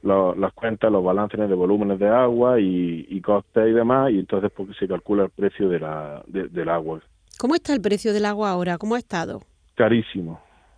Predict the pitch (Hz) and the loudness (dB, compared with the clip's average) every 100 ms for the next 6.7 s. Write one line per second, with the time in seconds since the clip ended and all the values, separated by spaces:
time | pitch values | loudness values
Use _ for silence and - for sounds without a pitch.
0 | - 196 208 180 - - 92 90 104 123 | -8 -2 0 -2 -6 -4 -2 2 2 2
1 | - 90 87 - 214 - 220 226 233 247 | -2 -8 -8 -8 -6 -2 0 2 2 0
2 | 226 247 208 165 _ _ _ _ 127 127 | 0 0 -2 -4 _ _ _ _ 2 4
3 | 143 131 107 110 110 120 135 143 139 127 | 6 6 6 6 6 6 4 4 2 2
4 | 135 139 127 120 127 139 147 117 107 101 | 2 4 4 4 4 4 4 4 2 2
5 | 151 147 143 123 110 98 95 95 101 104 | 0 0 2 -2 2 0 2 2 2 0
6 | - 82 - - 208 185 190 | -6 -12 -12 -10 -6 -4 -4